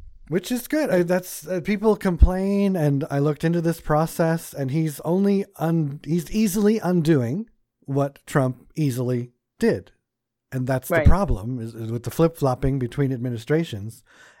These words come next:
Speaker 1: and not getting it to be a law. Executive orders are just something the president here signs that go around all other things.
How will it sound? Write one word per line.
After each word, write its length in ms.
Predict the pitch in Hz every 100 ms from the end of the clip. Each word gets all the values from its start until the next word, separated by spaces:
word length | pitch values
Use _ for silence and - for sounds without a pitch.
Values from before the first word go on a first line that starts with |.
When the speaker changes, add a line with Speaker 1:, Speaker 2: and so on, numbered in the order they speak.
| -
Speaker 1:
and 240 | 143 147
not 400 | 156 165 - - - _ _
getting 320 | 139 156 151 147
it 160 | 143
to 100 | -
be 120 | 139
a 80 | 135
law. 540 | 120 123 117 101 147 - _ _ _ _ _ _ _ _ -
Executive 560 | 131 120 143 147 143 135
orders 380 | 135 139 143
are 80 | 131
just 240 | 123 135 -
something 360 | 131 127 131
the 80 | 123
president 480 | - 123 117 120 123
here 300 | 123 123 123 - - -
signs 760 | - - 131 127 127 127 - - _ _ _ _ _ _ _
that 300 | 123 131 107
go 160 | 139 139
around 460 | 135 135 139 135
all 240 | 123 131 135
other 420 | 127 139 139 135 - -
things. 540 | - 135 98 170 -